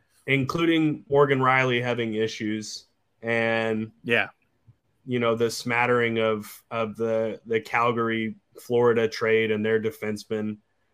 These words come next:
Speaker 2: Yeah.
Speaker 1: I, I can't think of a top ten defenseman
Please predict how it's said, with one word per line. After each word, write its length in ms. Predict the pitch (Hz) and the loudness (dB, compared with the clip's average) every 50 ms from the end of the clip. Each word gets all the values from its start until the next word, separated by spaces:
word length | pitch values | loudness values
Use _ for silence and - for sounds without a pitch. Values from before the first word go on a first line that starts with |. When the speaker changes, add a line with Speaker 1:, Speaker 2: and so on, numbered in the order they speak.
| _ _ _ _ _ _ - | _ _ _ _ _ _ -10
Speaker 2:
Yeah. 140 | 117 117 - _ _ _ _ - 117 | -10 -10 -10 _ _ _ _ -2 0
Speaker 1:
I, 180 | 131 147 139 - _ - | 0 0 -2 -6 _ -8
I 100 | 123 135 | -6 -6
can't 440 | 135 131 - 151 160 175 175 - - - | -6 -6 -6 -4 -2 0 0 -2 -4 -4
think 300 | - 151 147 147 131 135 | 0 2 2 2 2 0
of 100 | 131 131 | 0 -2
a 80 | 123 | -2
top 480 | 120 - - 123 127 127 127 - _ - | -4 -4 -2 0 2 2 0 -2 _ -14
ten 320 | - - 123 123 123 117 | -8 -4 -2 -2 0 0
defenseman 920 | 120 110 - - 120 117 113 104 - - 113 113 110 110 107 107 107 104 | -2 -4 -4 -2 -2 -2 -2 -4 -6 -4 -2 -2 0 0 -2 -2 -4 -6